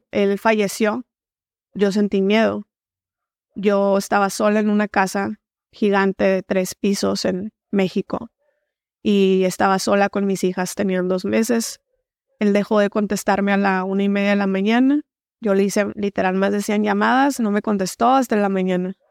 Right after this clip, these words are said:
Y yo toda la noche no pude dormir, sentía muchas ganas de vomitar, sentía un nudo en la panza, empecé a ir al baño, o sea, no sé si les ha pasado, ¿no? Pero a mí se me soltó hasta el estómago de, del estrés que sentía, no tenía hambre, yo,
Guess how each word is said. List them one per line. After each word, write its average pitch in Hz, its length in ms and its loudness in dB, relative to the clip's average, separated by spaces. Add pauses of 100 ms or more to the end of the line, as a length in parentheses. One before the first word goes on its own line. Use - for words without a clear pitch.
(720)
Y 214 100 0
yo 208 120 2
toda 214 180 2
la 214 80 2
noche 208 260 -2
no 202 120 0
pude 208 260 -2
dormir, 196 500 0
sentía 202 300 -2
muchas 196 280 -2
ganas 196 260 0
de 196 60 -2
vomitar, 196 640 0
sentía 202 340 -2
un 196 140 0
nudo 196 180 2
en 196 100 2
la 190 120 2
panza, 208 960 0 (480)
empecé 208 500 0
a 196 40 2
ir 196 100 2
al 196 160 0
baño, 208 480 0
o 214 60 -2
sea, 208 140 -2
no 202 100 0
sé 208 140 -6
si 220 120 -2
les 220 260 -2
ha - 40 -16
pasado, 220 480 0
¿no? 208 180 0
Pero 208 140 0
a 196 60 0
mí 196 140 -2
se 214 100 0
me 220 160 4
soltó 202 500 -2
hasta 196 220 -2
el 214 60 0
estómago 208 640 0
de, 196 440 0
del 196 160 0
estrés 196 480 -2
que 214 100 -6
sentía, 208 540 2
no 202 140 2
tenía 202 480 0
hambre, 202 440 0
yo, 202 280 -4